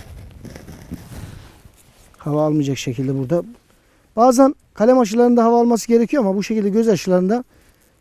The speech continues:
çok hava almasını istemiyoruz. Alsa da çok büyük, en azından nemini kaybetmeyecek bir, e, büyüklük olmaması gerekiyor. Şimdi ben bu aşının tam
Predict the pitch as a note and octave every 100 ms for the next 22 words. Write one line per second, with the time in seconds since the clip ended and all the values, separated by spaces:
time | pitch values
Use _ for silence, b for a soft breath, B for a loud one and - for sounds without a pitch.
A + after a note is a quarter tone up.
0 | - A3 G#3+ G3 G3+ G3 F3+ - G#3+ F3
1 | - F3+ C#3+ G#3+ - - _ _ _ _
2 | b b b b b b b _ _ _
3 | _ _ - _ F3 F3 B3 B3+ - A3+
4 | - G#3+ A#3 - D4+ G3+ F#3+ G#3 G#3+ G3
5 | G3+ G#3+ F#3+ G#3+ A3 D#3 A3+ - b b
6 | b b b - G3+ F#3+ - F3 F3 E3+
7 | D#3+ B _ F3 F#3+ - A#3 - _ G#3
8 | G3 E3+ D#3 D#3+ D3+ C#3 G#3 A#3 b b
9 | b - D#4 C4 C#4 C#4+ - _ C#4 C#4+
10 | F#3+ G#3+ A#3 C#4+ _ _ _ - B3+ B3